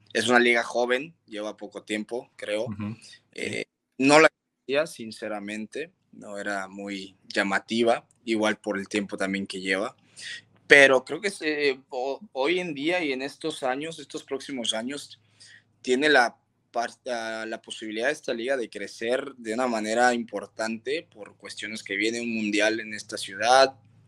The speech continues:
Speaker 1: en este país, perdón, también en,
Speaker 2: Ujú.
Speaker 1: en Estados Unidos y México, y creo que si saben llevar bien esta liga, pueden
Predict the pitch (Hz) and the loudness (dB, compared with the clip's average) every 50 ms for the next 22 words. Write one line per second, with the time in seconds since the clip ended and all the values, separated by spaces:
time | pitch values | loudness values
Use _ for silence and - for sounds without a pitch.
0 | _ _ _ _ - - - - 269 - - 247 - 107 - 104 104 113 117 117 | _ _ _ _ -16 -10 -2 0 2 2 2 2 -2 -6 -2 2 2 2 2 0
1 | - - 123 113 117 117 117 110 107 101 98 101 101 101 101 98 - _ - - | 0 0 2 2 2 2 2 0 -2 -2 -2 0 0 -2 -2 -4 -8 _ -16 -14
2 | - - - - - - - - - - - - 113 104 87 98 _ _ _ _ | -14 -12 -14 -14 -12 -6 -4 -4 -2 -2 -2 -2 -4 -4 -4 -6 _ _ _ _
3 | _ _ _ _ _ - 110 107 107 - 107 107 113 123 123 123 - 135 - - | _ _ _ _ _ -6 -4 -2 -2 0 0 2 4 4 4 4 0 -6 -2 2
4 | 143 151 175 - _ _ _ - 139 123 120 117 - - 143 131 131 139 135 - | 4 4 4 2 _ _ _ -2 2 4 4 4 4 6 8 8 8 8 6 4
5 | 180 165 - - 139 120 113 - - - 131 127 135 147 156 151 135 123 117 117 | 0 0 0 0 0 0 -2 -2 2 6 8 10 10 8 8 6 4 2 4 4
6 | 117 120 120 120 127 127 123 120 120 117 - - - 120 113 113 113 113 117 131 | 4 4 4 2 0 0 0 -2 -4 -4 -6 -4 -4 -2 -2 -2 -2 0 0 0
7 | 147 151 - - 117 110 110 117 120 131 135 _ | 0 0 -2 -6 -4 -4 -2 -2 -4 -6 -10 _